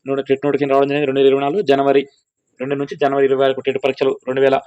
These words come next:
ఇరవై నాలుగు సంవత్సరం రెండో టెట్ జరగడం, మరి ఈ సంవత్సరం సంబంధించి రెండు వేల ఇరవై ఐదు ఇది మొదటి టెట్ అని చెప్పవచ్చు. మరి ఇందులో ఏమైనా మార్పులు చేర్పులు ఉన్నాయా, ఫీజు సంబంధించి కావచ్చు, అలాగే సిలబస్ సంబంధించి మరి ప్రజెంట్ సెకండ్ ఇయర్ వరకు అవకాశం ఇచ్చారా, అలాగే మరి టెట్ సంబంధించి పరీక్షా వ్యవధి, అలాగే ఎప్పటి నుంచి ఆన్‌లైన్ ఎగ్జామ్స్ ఉన్నాయి,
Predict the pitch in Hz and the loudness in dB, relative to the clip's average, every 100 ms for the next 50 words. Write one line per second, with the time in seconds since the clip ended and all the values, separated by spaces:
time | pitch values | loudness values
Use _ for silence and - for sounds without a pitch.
0 | _ _ - 123 135 131 131 120 127 139 | _ _ -8 -4 -2 -4 -4 -4 -2 -2
1 | 131 135 147 220 139 139 139 147 143 147 | 0 0 -2 -4 -4 -4 -2 -6 -6 -8
2 | 139 147 147 170 147 139 139 143 165 180 | -6 -4 -4 -2 0 2 2 2 0 0
3 | 135 143 143 135 135 139 143 220 233 - | 0 2 0 0 -2 -2 -2 -4 -8 -14
4 | _ - 127 - _ - 139 151 143 135 | _ -10 -10 -10 _ -8 0 2 2 -2
5 | 135 143 147 139 135 143 175 160 139 143 | -2 0 -2 -2 -6 -4 -4 -2 -4 -4
6 | 143 143 147 143 147 165 127 127 - 131 | -6 -4 -2 -2 -2 -4 -4 -4 -2 -2
7 | 139 143 143 143 208 - - - 113 127 | -2 -6 -8 -6 -8 -8 -18 -10 -2 -2
8 | 143 - 139 139 143 139 131 139 139 135 | -2 -2 0 2 2 0 -2 -2 -6 -6
9 | 147 190 - _ - 139 143 135 _ _ | -4 -4 -8 _ -4 0 0 -2 _ _
10 | _ 127 131 - _ _ 135 127 151 147 | _ -6 -6 -8 _ _ -8 -4 -2 -2
11 | 139 147 - _ _ _ _ 131 135 151 | -4 -6 -8 _ _ _ _ -4 -2 0
12 | 143 139 165 226 - 127 123 120 143 147 | 2 2 2 -4 -4 -4 -2 -2 -4 -2
13 | 143 135 139 135 143 135 147 | 0 0 -2 -4 -4 -6 -8